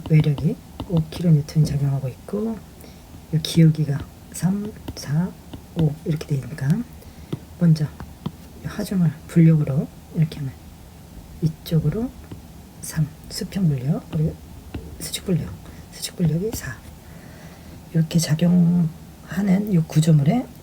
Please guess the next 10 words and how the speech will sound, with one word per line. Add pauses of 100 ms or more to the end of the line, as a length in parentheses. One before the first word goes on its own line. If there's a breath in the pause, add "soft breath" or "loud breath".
(340)
요 (100)
A점과
E점의
반력을
구해보면 (3250 loud breath)
요
시그마
모멘트
A, (400)
A점에